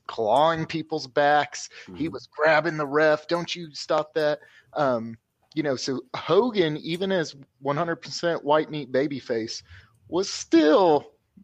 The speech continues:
Speaker 1: being
Speaker 2: Oh yeah, I had, I had this very conversation with Chad Austin from E C W on, on our segment. We talked about,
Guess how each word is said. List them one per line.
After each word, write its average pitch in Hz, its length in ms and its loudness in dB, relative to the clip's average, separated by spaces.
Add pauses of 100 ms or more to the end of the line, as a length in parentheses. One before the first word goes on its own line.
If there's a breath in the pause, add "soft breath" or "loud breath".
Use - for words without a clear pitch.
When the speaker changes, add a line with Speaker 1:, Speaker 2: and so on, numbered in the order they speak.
(140)
Speaker 1:
being 180 220 -2
Speaker 2:
Oh 180 60 4
yeah, 175 180 4
I 170 60 0
had, 165 360 -2
I 156 120 0
had 175 200 -2
this 139 200 -4
very 139 240 -2
conversation 131 760 -6
with 107 140 -10
Chad 117 260 -2
Austin 113 480 -4
from 107 200 -8
E 113 100 -6
C 113 180 -10
W 101 560 -6 (100)
on, 98 360 -10
on 107 160 -4
our 98 100 -6
segment. 110 420 -4
We 104 120 -6
talked 107 300 -4
about, 101 340 -2